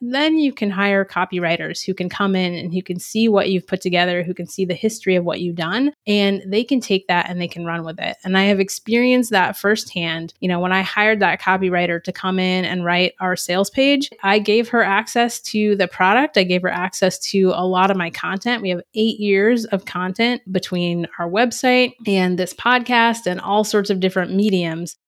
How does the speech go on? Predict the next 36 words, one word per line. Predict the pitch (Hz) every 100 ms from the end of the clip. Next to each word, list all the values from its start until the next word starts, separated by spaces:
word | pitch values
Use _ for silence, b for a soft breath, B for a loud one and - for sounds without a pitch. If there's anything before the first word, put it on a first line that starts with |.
| _
And | 220 214 202 202
she | - - 277
was | 302
able | 285 269
to | 240
take | 226 226 240
that, | 185 180 180
you | 202
know, | 180 180
we | 220
talked | 196 196
for | - 180
maybe | 175 190 185
an |
hour, | 175 202 208 180
and | 170 185
she | -
was | 240 233
able | 208 196
to | 185
take | 190 185
that | 175 175 - _ -
and | 196 196
come | 214 214
up | 214
with | 208 190
a |
sales | 180 185 185 -
page | 185 175 170
that | 190 180 -
was | 190 180 175 180 - -
just | 185 185 180 - - 247
really, | 185 208 220 208
really | 196 196 180
on | 180 170
point. | 170 165 -